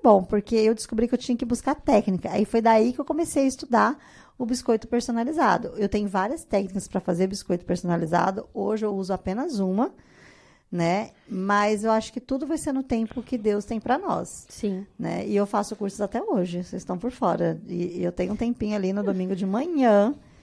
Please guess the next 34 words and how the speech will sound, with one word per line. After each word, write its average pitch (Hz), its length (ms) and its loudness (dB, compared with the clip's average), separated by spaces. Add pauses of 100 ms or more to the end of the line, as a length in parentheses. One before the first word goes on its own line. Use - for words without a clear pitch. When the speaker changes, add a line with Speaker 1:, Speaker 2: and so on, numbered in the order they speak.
(160)
Speaker 1:
que - 80 -8
é 202 40 -2
meu 190 120 2
horário 180 260 4
de 180 100 -2
eu 185 60 0
estudar. 190 640 0 (600)
Speaker 2:
Antes 247 200 8
das 269 120 10
crianças 277 240 8
acordarem. 202 560 6
Speaker 1:
Antes 202 80 6
das 196 100 0
crianças 202 240 4
acordar, 185 640 4
né? 220 480 2 (540)
E, 185 340 -2
então, 185 280 -2
assim, 196 440 -4 (540)
que 214 120 -4
eu 202 140 4
tiro 233 560 0
pra 220 320 0
poder 208 320 -2
estudar, 202 520 2
porque 226 280 -4
justamente 240 1080 -4
é, 202 720 0
é, 208 40 -4
todo 233 360 -2
dia 208 420 2
é 202 140 0
uma 208 160 0
coisa 202 440 -2